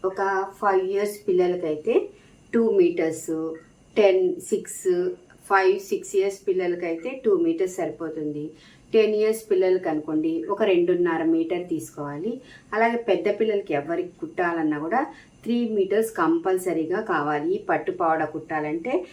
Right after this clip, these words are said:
పెద్ద పిల్లలందరికీ త్రీ మీటర్స్, చిన్న పిల్లలకి వాళ్ళ ఏజ్ని బట్టి మనం ఈ క్లాత్ని తీసుకోవాలి. ఇప్పుడు నేను ఫైవ్ ఇయర్, ఫైవ్, సిక్స్ ఇయర్స్ పిల్లలకి సరిపోయే విధంగా నేను ఈ కటింగ్ చెప్తున్నాను.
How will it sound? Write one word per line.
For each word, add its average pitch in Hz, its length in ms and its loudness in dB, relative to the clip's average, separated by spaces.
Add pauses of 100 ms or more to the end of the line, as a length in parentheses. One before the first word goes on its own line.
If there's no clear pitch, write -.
(440)
పెద్ద 196 200 4 (120)
పిల్లలందరికీ 185 720 4
త్రీ 175 300 2
మీటర్స్, 165 640 2 (360)
చిన్న 247 200 0
పిల్లలకి 226 400 2
వాళ్ళ 202 240 2
ఏజ్ని 175 460 2
బట్టి 165 300 0
మనం 202 220 2
ఈ 165 180 2
క్లాత్ని 151 440 -4
తీసుకోవాలి. 151 680 -8 (340)
ఇప్పుడు 220 240 2
నేను 180 540 4
ఫైవ్ 175 300 4
ఇయర్, 180 220 0 (120)
ఫైవ్, 208 340 2 (220)
సిక్స్ 208 260 -4
ఇయర్స్ 190 360 0
పిల్లలకి 170 380 -4
సరిపోయే 160 400 -4
విధంగా 156 520 -2 (340)
నేను 202 200 6
ఈ 240 340 4 (140)
కటింగ్ 170 360 0
చెప్తున్నాను. 156 760 -2